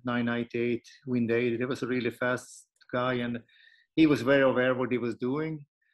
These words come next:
And, uh, we planned to sprint one day, and he came, came to track, and he feel, uh,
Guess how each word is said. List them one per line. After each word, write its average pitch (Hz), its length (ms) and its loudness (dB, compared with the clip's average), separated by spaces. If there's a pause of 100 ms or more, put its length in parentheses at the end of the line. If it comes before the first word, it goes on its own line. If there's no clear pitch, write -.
(380)
And, 135 260 0
uh, 131 340 0
we 160 140 8
planned 143 380 0
to 131 60 -4
sprint 151 440 -4
one 156 240 0
day, 147 300 0
and 127 120 -2
he 127 100 -2
came, 139 380 -6
came 139 320 -2
to - 160 -20
track, 147 360 -2
and 123 120 -2
he 120 140 -2
feel, 127 340 -2
uh, 135 200 -6